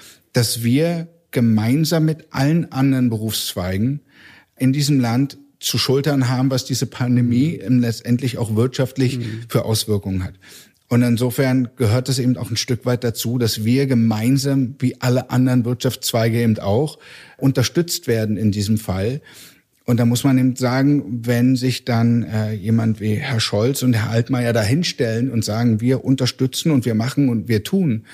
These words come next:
Speaker 1: und faktisch irgendwie dann, es ist fast unmöglich ist, für einen Solo-Selbstständigen irgendwelche Unterstützung zu bekommen, irgendwelche Überbrückungshilfen überhaupt beantragen zu können,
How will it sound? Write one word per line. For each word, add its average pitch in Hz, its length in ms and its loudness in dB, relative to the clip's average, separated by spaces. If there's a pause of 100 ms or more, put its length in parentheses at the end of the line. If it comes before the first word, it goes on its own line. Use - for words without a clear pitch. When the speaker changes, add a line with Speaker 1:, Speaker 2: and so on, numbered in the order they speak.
(540)
Speaker 1:
und 120 160 2
faktisch 135 880 -2
irgendwie 120 360 0
dann, 117 380 2 (840)
es - 180 0
ist 123 100 -2
fast - 320 -4
unmöglich 131 640 2
ist, - 400 -6 (560)
für - 200 -2
einen 123 120 4
Solo-Selbstständigen 123 1120 0
irgendwelche 139 480 0
Unterstützung 127 640 0
zu 113 120 -2
bekommen, 147 460 0
irgendwelche 123 460 0
Überbrückungshilfen 117 960 0
überhaupt 107 300 0
beantragen 131 680 0
zu - 160 -6
können, 98 380 -4